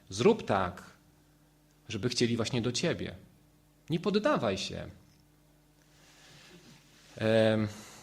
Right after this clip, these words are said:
tak nie, nie chcę nawiązywać za bardzo do mojego życia, ale no powiem o jednej rzeczy, że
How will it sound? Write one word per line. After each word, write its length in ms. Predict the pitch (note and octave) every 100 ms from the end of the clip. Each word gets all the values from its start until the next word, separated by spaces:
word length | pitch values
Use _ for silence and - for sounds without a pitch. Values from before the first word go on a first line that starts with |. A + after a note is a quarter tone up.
| - - - - - - - - -
tak 160 | - -
nie, 180 | C3 D#3+
nie 140 | E3
chcę 160 | F3+ E3
nawiązywać 560 | C#3 C#3 G#3+ D#3 -
za 80 | B2+
bardzo 220 | D3 D3+
do 80 | C#3+
mojego 280 | C3 B2 B2
życia, 280 | F#3+ F#3+ B2
ale 200 | C#3 C#3+
no 80 | D3+
powiem 260 | F3 E3+
o 40 | F3+
jednej 320 | A#3+ G3 A#2
rzeczy, 400 | G#2 F#2 - F2+ - - - - - - - - - -
że 520 | A2 B2+ C#3 C#3 C3+